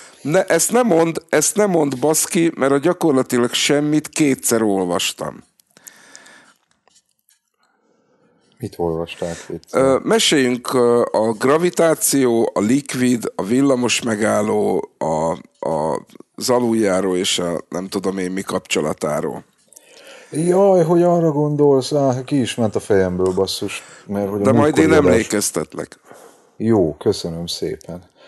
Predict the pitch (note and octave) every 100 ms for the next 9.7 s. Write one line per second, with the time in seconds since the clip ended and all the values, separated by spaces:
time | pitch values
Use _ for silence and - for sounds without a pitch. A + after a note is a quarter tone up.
0 | - _ _ - G2+ G#2 - B2+ - B2
1 | G#2+ - G#2 G2+ A2+ G2+ F#2+ G2+ G#2 -
2 | G2+ G2 F2+ F2+ F2 F#2+ - - F#2 F#2
3 | F2+ F2 F#2 F2+ - E2+ - E2+ - E2+
4 | - D#2+ E2+ D#2+ E2+ E2+ E2 E2 D#2+ -
5 | D#2+ D#2+ E2+ - F2+ G2 - - E2+ E2+
6 | F2 E2 - F#2+ E2+ - E2 - E2+ E2+
7 | E2+ E2 - F2+ F2 D#2+ D#2 F2 E2 -
8 | F2 - D#2+ E2+ D#2+ D#2+ - - E2+ D2+
9 | D#2+ D#2+ D#2+ - D#2+ D#2